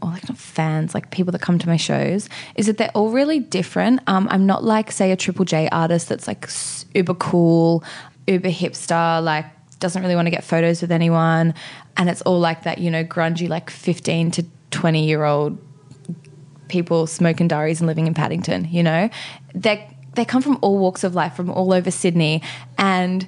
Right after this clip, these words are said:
they're all totally different. And I love so, so, so much going after the show and meeting them and getting photos and chatting to them, because you can really change someone's day or, like,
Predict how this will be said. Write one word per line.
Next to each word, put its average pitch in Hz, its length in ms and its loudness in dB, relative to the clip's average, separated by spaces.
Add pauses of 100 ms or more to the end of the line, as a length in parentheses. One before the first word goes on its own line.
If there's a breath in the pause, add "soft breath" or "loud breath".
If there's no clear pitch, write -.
(120)
they're - 160 0
all 226 140 0
totally 208 400 2
different. 196 340 -2
And 185 100 0
I 180 60 2
love 190 540 2
so, 185 420 0
so, 196 160 -2
so 208 320 2
much 185 380 0
going 180 240 2
after 170 200 -2
the 185 100 -4
show 170 200 0
and 170 160 2
meeting 180 300 4
them 170 160 4
and 165 140 0 (340 loud breath)
getting 185 240 2
photos 175 500 2
and 175 100 -4
chatting 175 360 -2
to 175 160 -4
them, 170 220 -2 (260 loud breath)
because 277 240 0
you 494 80 -2
can 392 200 0
really 240 240 4
change 180 360 0
someone's 175 380 0
day 170 260 2
or, 156 60 0
like, 160 300 -6